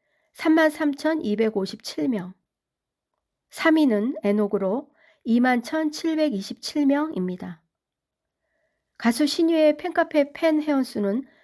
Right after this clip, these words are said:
팔백이 명으로 신유는 결승전 파이널 경연을 펼친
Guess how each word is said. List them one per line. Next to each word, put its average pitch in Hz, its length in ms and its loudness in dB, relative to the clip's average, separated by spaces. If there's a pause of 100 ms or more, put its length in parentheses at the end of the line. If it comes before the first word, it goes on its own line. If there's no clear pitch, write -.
(120)
팔백이 302 680 2
명으로 233 580 0 (300)
신유는 277 640 2
결승전 262 540 2
파이널 302 600 2 (280)
경연을 247 500 2
펼친 311 580 -4